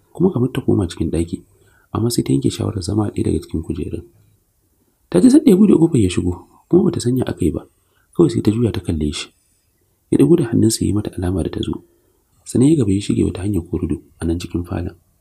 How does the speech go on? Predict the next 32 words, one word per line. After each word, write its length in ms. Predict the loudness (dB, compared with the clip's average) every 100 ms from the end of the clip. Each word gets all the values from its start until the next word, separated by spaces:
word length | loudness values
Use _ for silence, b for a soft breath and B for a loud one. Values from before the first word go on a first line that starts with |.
| _ _ _ _ _ _ _ 2
Kamar 140 | 4
bata 160 | 4 4
fahimta 320 | 4 4 4
ba 60 | 4
da 40 | 2
farko, 400 | 0 0 -2 -2 0
sai 80 |
kuma 160 | 0 0
ta 60 | 0 -2
tashi 100 | -2
a 20 | -4
hankali 240 | -4 -4
ta 80 | -4
ƙarasa 380 | -6 -6 -6 -8 -8
wajen. 240 | -8 -8 -12 _ _ _ _ _ _ _ -2
Zuciya 240 | 2 2
tana 160 | 4 2
gaya 140 | 2
mata 220 | 0 0 -2
cewa, 320 | -2 -2 -6 _ _ _
"Nan 120 | -6 -2
ma 80 | -2
ɗaki 300 | -2 -2 0
ne, 220 | 0 -6 _ -8
tunda 160 | -6
jiya 160 | -2 0
bata 140 | -2 -2
gan 140 | -4
shi 80 | -4
a 60 | -6
ko'ina 380 | -2 -2 -2 -4
ba, 160 | -8